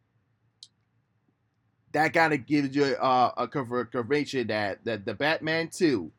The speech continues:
is not canceled and is still scheduled to be released in fall of twenty twenty-five. So, yep. And with that being said, let's move on.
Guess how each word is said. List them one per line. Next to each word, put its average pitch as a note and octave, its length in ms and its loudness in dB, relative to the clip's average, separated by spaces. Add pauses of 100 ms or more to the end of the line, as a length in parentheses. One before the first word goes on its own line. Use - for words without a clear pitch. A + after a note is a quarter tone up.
(340)
is B2 240 -4
not B2 400 2 (100)
canceled - 640 -6 (400)
and A#2+ 100 -4
is B2+ 300 -2
still D3+ 420 2
scheduled C#3+ 540 -2
to C#3+ 100 -4
be C3+ 220 -2
released D3 600 -4 (380)
in B2+ 200 -4
fall A#2+ 560 2 (420)
of A2+ 220 -4
twenty A2+ 380 -6
twenty-five. G#2 920 -6 (380)
So, D2 540 -12 (800)
yep. G#2+ 380 -4 (300)
And G#2+ 300 -6
with G2+ 120 -8
that A2+ 220 0
being A2 220 -6
said, C3+ 420 -4
let's A2 240 -6
move A2+ 240 -6
on. C#3 400 -4